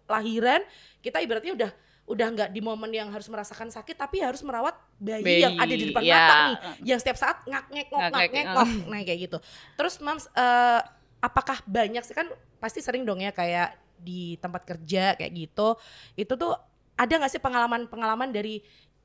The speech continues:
Speaker 1: mams-mams yang sebelumnya mungkin sempat datang nih karena mengalami postpartum depression tuh ada nggak sih?
Speaker 2: Banyak sih,
Speaker 1: Iya.
Speaker 2: kebanyakan di anak pertama ya.
Speaker 1: Iya.
Speaker 2: Anak pertama dapat peran baru,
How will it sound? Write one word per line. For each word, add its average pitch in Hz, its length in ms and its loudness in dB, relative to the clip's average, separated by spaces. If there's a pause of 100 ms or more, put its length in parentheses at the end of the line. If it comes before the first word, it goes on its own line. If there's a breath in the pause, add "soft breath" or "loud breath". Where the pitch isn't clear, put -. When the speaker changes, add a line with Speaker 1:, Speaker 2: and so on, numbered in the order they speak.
(380)
Speaker 1:
mams-mams 254 640 -4
yang 233 80 -2
sebelumnya 220 320 -8
mungkin 320 320 -10
sempat 262 240 -10
datang 226 320 0 (160)
nih 302 80 -8
karena 240 320 -4 (240 loud breath)
mengalami 233 480 -2
postpartum 226 400 -4
depression 208 320 -6
tuh 320 80 -6
ada 247 160 -2
nggak 220 160 -8
sih? 220 240 -14 (640 soft breath)
Speaker 2:
Banyak 214 320 2
sih, 233 220 6
Speaker 1:
Iya. 233 80 2
Speaker 2:
kebanyakan 190 420 4
di 196 80 2
anak 175 240 4
pertama 208 480 2
ya. 156 240 2
Speaker 1:
Iya. 175 220 -2
Speaker 2:
Anak 175 160 -4
pertama 196 720 2 (240 loud breath)
dapat 185 260 -4
peran 202 220 4
baru, 220 680 6